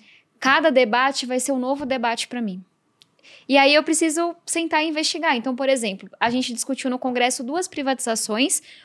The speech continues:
Uma eu fui a favor, a outra eu fui contra. E eu acho que faz sentido falar de matérias que já passaram porque eu estudei.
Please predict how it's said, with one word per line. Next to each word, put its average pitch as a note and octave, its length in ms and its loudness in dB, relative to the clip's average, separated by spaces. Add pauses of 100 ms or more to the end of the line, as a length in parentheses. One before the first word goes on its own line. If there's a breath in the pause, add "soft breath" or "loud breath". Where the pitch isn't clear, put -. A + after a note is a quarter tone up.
(100)
Uma D4 160 2
eu E4+ 80 0
fui D4+ 140 -2
a C4+ 80 2
favor, C4+ 380 -2
a C#4 80 -2
outra C#4 160 -4
eu C#4 40 -6
fui D#4+ 140 -4
contra. G3 520 -6
E A3+ 60 -6
eu A#3 60 2
acho A#3 180 0
que C4 180 -2 (240 loud breath)
faz D4 200 2
sentido D4 300 0
falar B3 240 2
de A#3+ 80 -2
matérias A#3 420 0
que B3+ 100 -6
já C4 140 2
passaram C#4 480 -2
porque D4+ 200 -8
eu C#4+ 100 0
estudei. A3+ 540 -2